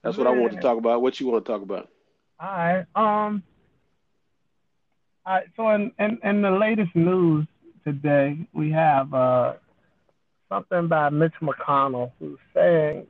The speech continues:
Speaker 2: that, uh, because Barack Obama was president, that we shouldn't, we shouldn't be desirous of res-, reparations. What you <laughs> think about that?
Speaker 1: <laughs>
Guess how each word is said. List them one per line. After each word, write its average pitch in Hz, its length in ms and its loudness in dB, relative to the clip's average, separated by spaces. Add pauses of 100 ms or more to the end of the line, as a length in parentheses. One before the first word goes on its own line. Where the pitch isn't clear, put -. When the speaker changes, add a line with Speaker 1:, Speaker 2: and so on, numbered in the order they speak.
(100)
Speaker 2:
that, 127 400 4 (160)
uh, - 300 -6 (1040)
because 170 320 2
Barack 160 380 0
Obama 151 680 2
was 127 200 2 (120)
president, 120 600 0 (280)
that 123 320 0
we 165 200 2 (100)
shouldn't, 135 380 -4 (180)
we 165 260 0
shouldn't 151 220 0
be 139 80 -2
desirous 123 720 0 (120)
of 117 200 -6
res-, 123 160 -4 (280)
reparations. 127 880 -6 (1000)
What 208 260 -4
you 202 60 2
<laughs> - 160 -2
think 185 160 -2
about 143 380 0
that? 156 520 -2 (140)
Speaker 1:
<laughs> - 1200 -6